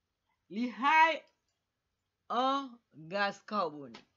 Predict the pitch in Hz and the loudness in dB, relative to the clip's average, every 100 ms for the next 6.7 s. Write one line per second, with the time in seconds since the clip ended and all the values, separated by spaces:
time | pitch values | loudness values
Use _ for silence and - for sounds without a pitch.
0 | _ _ _ 214 330 349 277 220 214 208 | _ _ _ -6 -6 2 4 4 2 -6
1 | 175 165 - 262 - - _ _ _ _ | -6 -10 -2 0 0 -2 _ _ _ _
2 | _ _ _ _ _ _ _ _ _ _ | _ _ _ _ _ _ _ _ _ _
3 | - 190 208 208 226 220 226 320 339 311 | -10 -10 -10 -6 -4 -2 2 2 4 4
4 | 269 254 214 247 220 208 208 208 180 175 | 6 4 2 0 -4 -4 -6 -10 -8 -6
5 | 185 226 240 _ _ _ _ 175 180 - | -6 -8 -12 _ _ _ _ -10 -8 -8
6 | 185 185 175 165 - 214 | -10 -8 -10 -10 -10 -12